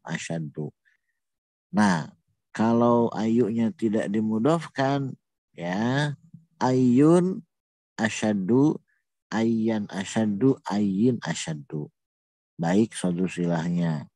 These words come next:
disebutkan ataupun enggak. Ya.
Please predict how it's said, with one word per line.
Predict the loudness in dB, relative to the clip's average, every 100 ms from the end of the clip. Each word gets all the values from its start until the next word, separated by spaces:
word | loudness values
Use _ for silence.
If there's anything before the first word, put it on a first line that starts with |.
| _ _ _
disebutkan | -12 -8 -6 -4 -4 -4 -4
ataupun | -4 -8 -8 -8 -8
enggak. | -8 -10 -12 _ _ _ _ _ _ -20 _ _ _
Ya. | -8 -4 -2 -4